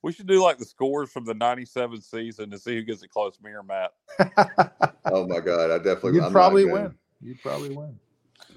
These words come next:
Speaker 2: Trying to forget that season in particular. So that's, uh
Speaker 3: No question. Hey guys, I do have a question for you guys. I wanna throw out to both of you, um, because we're in the month of July now. Do you guys predict in the next, uh, couple weeks, maybe a month,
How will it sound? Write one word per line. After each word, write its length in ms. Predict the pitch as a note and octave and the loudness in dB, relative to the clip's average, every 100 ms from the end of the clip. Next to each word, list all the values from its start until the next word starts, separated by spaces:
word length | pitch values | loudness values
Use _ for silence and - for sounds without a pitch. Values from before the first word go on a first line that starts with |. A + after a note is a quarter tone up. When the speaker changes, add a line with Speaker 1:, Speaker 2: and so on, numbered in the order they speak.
| _ - | _ 2
Speaker 2:
Trying 200 | D#3 E3 | 2 2
to 80 | |
forget 300 | D#3+ C#3+ D#3 D3 | -4 -6 -4 0
that 220 | D3 D3 | 0 -2
season 340 | B2 A#2 A2 | -12 -12 -14
in 60 | A2 | -16
particular. 580 | A#2 C3+ - - - E2 | -12 -12 -10 -12 -14 -14
So 320 | - E2 D#2 - | -8 -8 -8 -12
that's, 300 | F#2+ F#2+ - | -16 -16 -12
uh 260 | F2+ F2+ F#2 - _ | -10 -8 -12 -14 _
Speaker 3:
No 200 | F2+ F2+ | -4 -2
question. 480 | F2 F2+ F2+ - D2 G2 | 2 2 0 -2 -6 2
Hey 140 | A#2+ | 4
guys, 340 | A#2 G#2+ G2 | 6 4 4
I 60 | A2 | 2
do 120 | B2 | 2
have 140 | A2+ - | 2 0
a 40 | |
question 380 | - F2+ - E2+ | 0 -2 -2 -10
for 120 | E2 | -10
you 100 | D#2 | -4
guys. 320 | D#2 D2 - | -2 0 -2
I 40 | E2 | -6
wanna 120 | D#2 | -4
throw 260 | F2 E2+ | 0 2
out 100 | D#2+ | 0
to 40 | - | 0
both 240 | E2+ D#2+ | 0 0
of 80 | C#2+ | -2
you, 260 | D#2 G2+ G2+ _ _ _ _ _ - | -6 -6 -8 _ _ _ _ _ -2
um, 460 | D#2+ D#2 D2 C#2+ - | 0 0 -6 -10 -8
because 340 | D#2+ F#2+ E2+ | 0 0 0
we're 140 | F2 | 0
in 80 | F#2 | 0
the 60 | D#2+ | -2
month 280 | E2 G#2+ A2+ | -2 -2 -2
of 60 | |
July 380 | F#2 F2+ E2 D#2+ | -4 0 2 2
now. 420 | D2 D2 E2+ - _ _ - | -2 -4 -4 -8 _ _ -10
Do 120 | G#2+ | -6
you 100 | A2+ | 4
guys 420 | B2 A2+ G#2 G2+ | 6 6 4 0
predict 540 | - G2 F2 E2+ - - - _ _ _ _ - | -6 -6 -2 -2 -2 -10 -20 _ _ _ _ -8
in 100 | F2+ | -4
the 80 | F2 | -2
next, 460 | G2 G#2 - - | 0 -2 -6 -6
uh, 120 | G#2+ F2 | -2 0
couple 280 | - G2+ F2+ | 0 -2 -4
weeks, 320 | A2+ A#2 - | -6 -6 -8
maybe 220 | F2+ D#2+ | -6 -6
a 40 | |
month, 280 | D#2 G2+ G2+ | -4 -4 -4